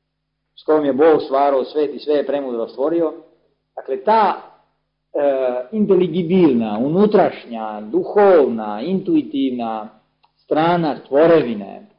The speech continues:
da je Bog u nju usadio svoje ideje, svoje misli, svoje zakone, svoje principe, to su otisci za nas hrišćane Hrista,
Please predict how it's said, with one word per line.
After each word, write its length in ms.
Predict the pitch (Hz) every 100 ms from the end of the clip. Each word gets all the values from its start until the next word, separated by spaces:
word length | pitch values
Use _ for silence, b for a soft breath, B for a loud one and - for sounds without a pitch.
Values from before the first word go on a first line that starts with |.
| _ _ -
da 60 |
je 60 | 120
Bog 240 | 127 180
u 80 | 160
nju 180 | 170 165
usadio 540 | 139 151 180 196 175
svoje 240 | - 147 143
ideje, 380 | 123 139 147 127
svoje 260 | 135 123
misli, 440 | 120 147 151 143 135
svoje 220 | 131 110
zakone, 440 | 110 131 131 131
svoje 180 | 117 127
principe, 420 | 123 110 - 165 - - _ _ _ _
to 160 | 175 196
su 160 | 202
otisci 640 | 208 226 - 196 - - 156
za 80 | 160
nas 180 | 165 143
hrišćane 460 | 151 151 185 156 127
Hrista, 380 | 120 123 -